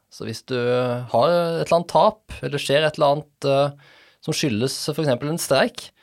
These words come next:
så er det veldig lite hjelp å få i reiseforsikringen, og du må egentlig henvende deg til flyselskapet, for eksempel, eller håndtere,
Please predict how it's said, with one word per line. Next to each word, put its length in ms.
så 200
er 60
det 160
veldig 300
lite 260
hjelp 300
å 60
få 280
i 80
reiseforsikringen, 600
og 80
du 100
må 140
egentlig 500
henvende 400
deg 100
til 220
flyselskapet, 880
for 160
eksempel, 440
eller 320
håndtere, 760